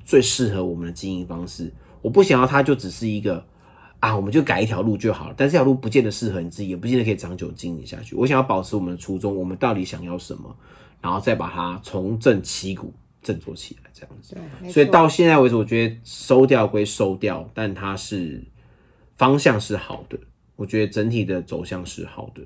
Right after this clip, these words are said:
Speaker 2: 整体的走向。
Speaker 1: 对，也有人问，
Speaker 2: 未来趋势。
Speaker 1: 也有人问过我说，“啊，你们有没有找过新店面？”巴拉巴拉巴拉。啊，这个部分呢，我应该不会再另外做视频跟大家说明这样子。对，
Speaker 2: <laughs>
Speaker 1: 但是我可能会把它放在，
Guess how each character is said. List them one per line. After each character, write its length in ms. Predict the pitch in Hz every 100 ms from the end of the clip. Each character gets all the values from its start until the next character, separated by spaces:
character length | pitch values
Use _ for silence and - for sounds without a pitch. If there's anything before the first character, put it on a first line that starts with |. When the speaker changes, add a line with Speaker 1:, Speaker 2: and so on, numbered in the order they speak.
| -
Speaker 2:
整 160 | 196 185
体 100 | 185
的 80 |
走 160 | 160 -
向。 240 | - 147 165
Speaker 1:
对， 240 | 196 87 90
也 160 | 123 170
有 120 | 170
人 140 | 135
问， 100 | 135
Speaker 2:
未 60 | 131
来 60 |
趋 40 | -
势。 60 |
Speaker 1:
也 80 | 131
有 140 | - -
人 120 | 143
问 140 | 156
过 80 | 156
我 60 | 131
说 140 | 135
，“啊， 80 | 151
你 140 | 196 131
们 100 | 107
有 80 |
没 60 | 135
有 40 |
找 80 | 147
过 120 | 95
新 200 | 110 120
店 140 | 127 107
面？” 180 | 107 95
巴 100 | 98
拉 100 | 95
巴 100 | 95
拉 60 |
巴 80 | 92
拉。 60 | 95
啊， 80 | 160
这 100 | 180
个 80 |
部 220 | 151 262 214
分 240 | 254 220
呢， 340 | 196 190 185 - _ _ _ _ _ _ _ _ _ _ _ _ _ _
我 460 | 123 113 101 - - _ _ _ _ _ _ -
应 200 | 190 214
该 360 | 190 185 185 180
不 180 | 123
会 160 | 127 131
再 120 | 123
另 100 | 117
外 120 | 120
做 180 | 110 110
视 180 | 92 107
频 140 | 90
跟 120 | 87 85
大 80 | 85
家 80 | 87
说 180 | -
明 180 | 80 -
这 120 | - -
样 80 | -
子。 120 | 392 - -
对， 100 | -
Speaker 2:
<laughs> 40 |
Speaker 1:
但 120 | 135 139
是 100 | 170
我 140 | 156
可 120 | 135
能 80 | 95
会 100 | 127
把 180 | 123 107
它 120 | 127
放 200 | 147 131
在， 420 | 160 147 - -